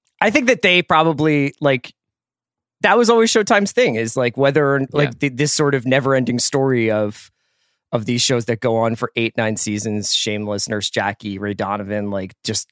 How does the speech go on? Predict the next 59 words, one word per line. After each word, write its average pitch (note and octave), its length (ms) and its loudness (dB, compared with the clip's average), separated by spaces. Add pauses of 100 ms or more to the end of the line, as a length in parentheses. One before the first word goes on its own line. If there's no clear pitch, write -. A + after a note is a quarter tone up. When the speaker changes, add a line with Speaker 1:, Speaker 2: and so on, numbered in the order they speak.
Speaker 2:
Shameless D4 400 -4
was - 100 -8
good. C3+ 380 -4
Speaker 1:
I D#3 80 0
thought A#3 160 0
Shameless A#3 320 0
was A3+ 100 -4
good A#3 160 -4
too, D4 340 -2
but B2 240 -2
I, C#3 140 2 (680)
I E3+ 100 2
did E3+ 140 0
not F3 200 2
watch F3 280 4
ninety D#3 460 2
episodes A2+ 460 -2
of A2 120 -2
it, D#3 140 0
but B2 100 -2
it D3 60 -2
was D3 140 -4
good. E3+ 280 -2 (680)
Speaker 2:
What's D#3+ 180 -2
funny G#3 280 2
is C3 80 0
that A2 180 -2
they C#3 160 2
were C3+ 180 0
making A#2+ 340 -2
T G#2 160 -2
V A2+ 200 -2
always. - 500 -4
Speaker 1:
Yeah. - 180 -2 (600)
Speaker 2:
You B2+ 60 0
know, A2+ 80 2
they G#2+ 140 2
took - 180 -6
a A#2 60 0
few A#2+ 240 -2
feints G#2+ 400 -2
in G2+ 80 -2
the F#2+ 80 -4
direction F#2 460 -2
of, E2+ 320 -6 (440)
like, C#2+ 220 -8
Good F#2 180 -4
Lord D#2+ 200 -6
Bird D#2+ 260 -2
is D2+ 60 -10
something D#2 200 -8
we've D#2 160 -8
talked D#2 220 -8
about D#2+ 140 -6
more D#2+ 140 -6
recently D#2 500 -8
as, D2 120 -8
like, C#2+ 220 -6
a, C#2+ 200 -4